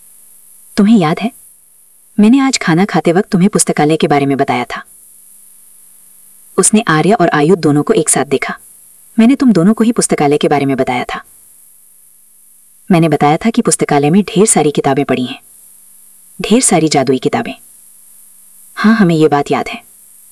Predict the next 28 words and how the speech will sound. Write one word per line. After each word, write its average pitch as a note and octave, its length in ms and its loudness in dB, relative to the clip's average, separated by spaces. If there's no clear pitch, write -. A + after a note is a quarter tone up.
आयुध G#3+ 240 4
जल्दी F3 300 0
से F#3+ 120 2
जल्दी D#3+ 260 2
हिना D3+ 200 2
को D#3+ 120 0
आगे D3+ 220 0
बताने C#3 300 0
के C#3+ 120 -2
लिए C3+ 100 2
कह C#3+ 160 -2
रहा - 200 -4
था। - 180 -10
"पुस्तकालय A3+ 440 2
में C4+ 120 6
लगभग F#3+ 320 0
हर F#3 160 0
एक A#3+ 140 0
विषय D3+ 220 0
की - 100 -4
किताब - 300 -2
है, - 140 -12
हर A3 120 2
एक B3+ 140 0
चीज D#3+ 220 0
की - 100 -4
किताब - 260 -2
है।" - 140 -14